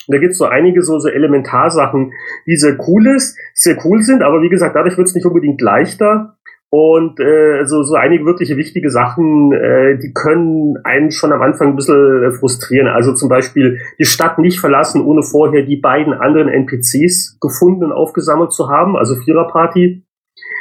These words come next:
Äh, und, äh, eine ganz wichtige Lektion, <laughs> die ich gelernt habe, ist, äh, du willst wirklich mehrere Charaktere haben, äh, die anderes Zeug beschwören können, weil also diese beschworenen Spinnen und Elementare sind halt prima,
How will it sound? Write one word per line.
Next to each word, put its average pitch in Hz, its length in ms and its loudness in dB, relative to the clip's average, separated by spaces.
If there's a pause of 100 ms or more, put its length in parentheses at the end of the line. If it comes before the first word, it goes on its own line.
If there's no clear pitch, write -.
(120)
Äh, 147 260 2
und, 175 500 2
äh, 156 160 -2
eine 156 220 -6
ganz 165 280 -2
wichtige 180 300 -2
Lektion, 156 560 0
<laughs> - 0 -
die 180 80 -4
ich 143 200 -10
gelernt 165 320 0
habe, 151 320 0
ist, 160 320 -2 (340)
äh, 139 180 2
du 147 120 0
willst 160 220 0
wirklich 175 280 0
mehrere 151 540 0
Charaktere 151 640 -2
haben, 147 440 0 (300)
äh, 135 240 2
die 151 680 -4
anderes 151 460 0
Zeug 156 340 -2
beschwören 147 720 2
können, 117 460 0
weil 120 220 2
also 131 180 0
diese 139 240 -4
beschworenen 139 480 2
Spinnen 165 560 2
und 131 180 2
Elementare 135 720 2
sind 147 220 -2
halt 127 240 0
prima, 156 560 0